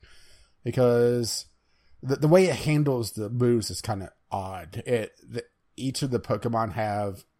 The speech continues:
two slots plus essentially an ultimate.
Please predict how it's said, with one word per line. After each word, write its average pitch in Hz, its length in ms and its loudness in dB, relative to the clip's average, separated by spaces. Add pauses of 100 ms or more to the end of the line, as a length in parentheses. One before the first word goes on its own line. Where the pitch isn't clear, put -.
(560)
two 139 180 4
slots 123 560 2
plus - 520 -2
essentially 117 440 -2
an 98 120 -8
ultimate. - 600 -10